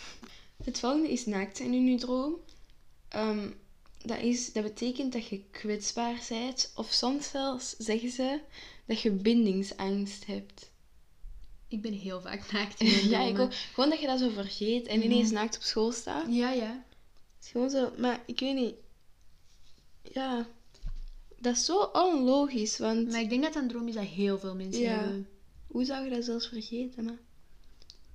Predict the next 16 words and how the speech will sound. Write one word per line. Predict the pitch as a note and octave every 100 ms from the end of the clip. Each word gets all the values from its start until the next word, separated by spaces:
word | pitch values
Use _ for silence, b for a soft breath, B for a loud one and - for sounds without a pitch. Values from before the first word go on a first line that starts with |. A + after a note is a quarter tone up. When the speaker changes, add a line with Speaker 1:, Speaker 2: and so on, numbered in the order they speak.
| - - - - - -
Speaker 1:
Dus | G#3+ A#3+ A#3+ - -
mensen, | A3 G#3+ A#3+
als | G#3+
je | -
denkt, | G#3 G#3 A3 - -
als | G#3 -
je | G3+
droomt | G3 G#3 A3
dat | A3 A3
je |
naakt | G3+ F#3+ G3
bent, | G3+ G3
dat | G#3
is |
volkomen | - G3+ G#3+ G#3+ G#3+
normaal. | G3+ F#3+ F3+ F#3 F#3+ G3